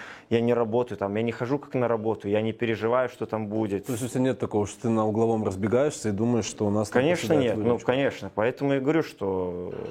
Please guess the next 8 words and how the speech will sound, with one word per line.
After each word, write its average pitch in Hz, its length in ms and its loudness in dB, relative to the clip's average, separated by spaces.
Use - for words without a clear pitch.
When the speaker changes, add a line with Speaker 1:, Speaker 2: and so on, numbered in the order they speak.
Speaker 1:
команда 120 440 2
решает 113 400 0
много, 104 500 0
которая, 90 680 -4
ну, 110 160 -10
занимается 113 520 2
операционным 107 600 0
управлением. 98 560 -2